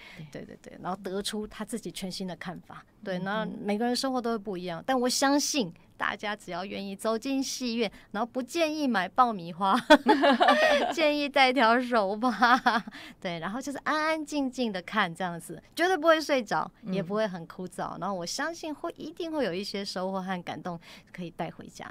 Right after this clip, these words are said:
Speaker 2: 这样子。
Speaker 1: 嗯。
Speaker 2: 所以欢迎大家六二八走进戏院看纪录片《如常》。
Speaker 1: 嗯哼，你知道吗？我一直在想哦，《如常》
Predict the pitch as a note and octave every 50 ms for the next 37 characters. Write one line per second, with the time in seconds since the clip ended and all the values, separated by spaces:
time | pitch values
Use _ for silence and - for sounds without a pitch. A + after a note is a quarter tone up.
0 | - - - - - G#3 G3 F3 - A#3 A#3 - C4+ C#4 B3 A#3 A#3 A#3+ A#3 A3
1 | A3+ G#3+ A3+ A#3 A3+ A3+ A3 A3 - G3 G3+ G#3 - G3 G3 G3+ C4 C4+ B3+ -
2 | - C4 C4 C4 B3 A#3+ A#3 A#3 - C4 C4+ C4 B3 A3+ - - - - - G#3
3 | G3 G3+ G3+ G#3+ F#3+ E3 - - D#3 E3 F3+ G3+ G#3 - - - E3+ F3 A3 -
4 | - - - - - E3+ D#3 D#3 D#3 D3+ - F#3+ F3+ E3 D#3+ F3 - - - -
5 | - - - - - F3 - G#3+ - B3+ B3 A3+ G3 E3 D#3 E3 E3 F#3+ F#3 F3+
6 | F3 - - E3+ D#3+ D#3 D#3 D#3+ D#3 E3+ D#3 E3+ E3 F3 - - - - E3 C#3+
7 | C#3 D3+ D3+ E3